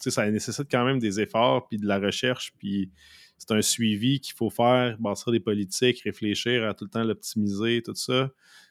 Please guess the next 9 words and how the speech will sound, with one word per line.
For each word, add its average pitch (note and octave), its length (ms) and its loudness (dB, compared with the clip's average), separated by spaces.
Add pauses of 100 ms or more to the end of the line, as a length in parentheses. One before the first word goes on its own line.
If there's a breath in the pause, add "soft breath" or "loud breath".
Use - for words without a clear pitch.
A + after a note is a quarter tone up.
(140)
Donc, G#2+ 220 -4
tu - 80 -6
sais, C3+ 240 10
euh, G#2 920 4 (1080)
comment, D3 380 8
tu - 80 -4
sais, D3 240 6
euh, A#2 160 6
ton, A2 480 -2